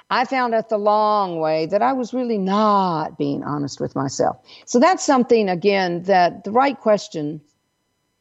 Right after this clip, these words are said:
the right questions can answer and open up those feelings for you and help you to see and maybe hear what's really going on in your life so that you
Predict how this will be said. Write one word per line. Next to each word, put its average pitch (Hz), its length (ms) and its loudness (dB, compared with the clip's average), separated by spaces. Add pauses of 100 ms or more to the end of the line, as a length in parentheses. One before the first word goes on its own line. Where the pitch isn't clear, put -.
(220)
the 185 80 -4
right 190 240 0
questions 170 920 -2 (260)
can 214 220 -2
answer 214 680 -2
and 170 220 -4
open 208 400 0
up 185 420 -2
those 170 320 -2
feelings 233 640 -2
for 175 220 -2
you 170 240 2
and 165 180 0
help 233 280 0
you 202 120 -2
to 170 80 -2
see 226 680 2
and 156 160 -2 (280)
maybe 240 280 2
hear 254 560 2
what's 180 280 -2
really 214 220 0
going 190 320 -2
on 190 220 0
in 170 100 0
your 160 140 2
life 202 580 0 (300)
so 214 340 2
that 185 420 2
you 180 600 -4